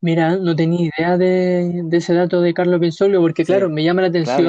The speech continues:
Speaker 2: además es,
Speaker 1: de que sea el
Speaker 2: es
Speaker 1: tercer
Speaker 2: medio
Speaker 1: arquero y
Speaker 2: grande,
Speaker 1: tenga
Speaker 2: ya ha
Speaker 1: treinta
Speaker 2: jugado en
Speaker 1: años.
Speaker 2: varios clubes ahí en, en la B,
Speaker 1: Claro.
Speaker 2: en, en la A, pero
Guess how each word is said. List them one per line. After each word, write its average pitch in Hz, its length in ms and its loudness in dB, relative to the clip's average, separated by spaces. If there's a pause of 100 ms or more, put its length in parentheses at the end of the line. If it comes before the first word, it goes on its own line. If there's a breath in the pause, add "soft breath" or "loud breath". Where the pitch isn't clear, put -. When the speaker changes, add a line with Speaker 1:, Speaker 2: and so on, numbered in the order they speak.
Speaker 2:
además 135 300 -8
es, 131 220 -10
Speaker 1:
de 151 100 -2
que 151 100 -2
sea 175 140 -4
el 165 60 -2
Speaker 2:
es 156 40 -8
Speaker 1:
tercer 170 280 0
Speaker 2:
medio 160 120 0
Speaker 1:
arquero 135 180 2
y 165 40 4
Speaker 2:
grande, 185 80 -2
Speaker 1:
tenga 170 160 0
Speaker 2:
ya 160 60 2
ha - 20 2
Speaker 1:
treinta 160 180 0
Speaker 2:
jugado 175 220 0
en - 20 -
Speaker 1:
años. 147 100 -8
Speaker 2:
varios 175 300 -8
clubes 160 500 -8
ahí 147 420 -12
en, 127 180 -18
en 120 100 -20
la 113 80 -14
B, 143 520 -10
Speaker 1:
Claro. 143 600 -14 (300)
Speaker 2:
en, 127 60 -20
en 120 100 -20
la 139 400 -8
A, 139 80 -12
pero 120 520 -12